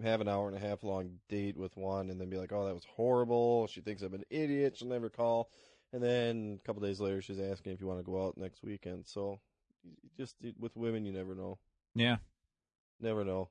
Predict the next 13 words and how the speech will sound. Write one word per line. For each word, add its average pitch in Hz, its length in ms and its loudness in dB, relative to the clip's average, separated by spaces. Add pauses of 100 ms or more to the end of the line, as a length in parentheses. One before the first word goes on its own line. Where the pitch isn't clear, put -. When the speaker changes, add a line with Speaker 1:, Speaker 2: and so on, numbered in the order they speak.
Speaker 1:
It 117 80 0
would 120 160 2
totally 127 340 6
screw - 400 -2
up - 160 0
your 92 220 -6 (200)
baseball 95 760 0 (360)
Speaker 2:
Statistics, - 880 2
Speaker 1:
stats - 40 -8
Speaker 2:
yes. 101 480 0
Speaker 1:
and, 95 120 -6
yeah, 95 320 -8 (100)
you'd 107 260 -4